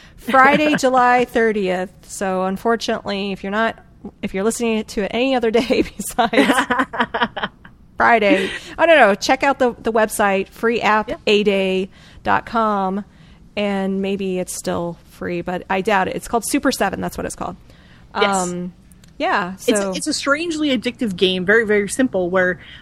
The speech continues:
Speaker 1: uh, the object is there, there will be, um, numbers
Speaker 2: Mm-hmm.
Speaker 1: in, in a, in a geometric shape that will come floating across the screen, and you, the idea is to match up the ones that make seven.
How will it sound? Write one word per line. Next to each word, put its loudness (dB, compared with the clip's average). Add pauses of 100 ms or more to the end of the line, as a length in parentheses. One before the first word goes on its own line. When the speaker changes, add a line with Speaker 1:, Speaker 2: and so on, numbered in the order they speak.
(100)
Speaker 1:
uh, 6
the -2
object 2
is 0 (380)
there, 4
there 4
will 4
be, 0
um, -2 (260)
numbers 2
Speaker 2:
Mm-hmm. -2 (560)
Speaker 1:
in, 0
in -2
a, -2
in 0
a 0
geometric 2
shape 0
that 2
will 2
come 0
floating 2
across 0
the -4
screen, -2
and -4
you, 0 (100)
the 6
idea 4
is 2
to 2
match 0
up 2
the -2
ones -2
that -4
make -4
seven. 0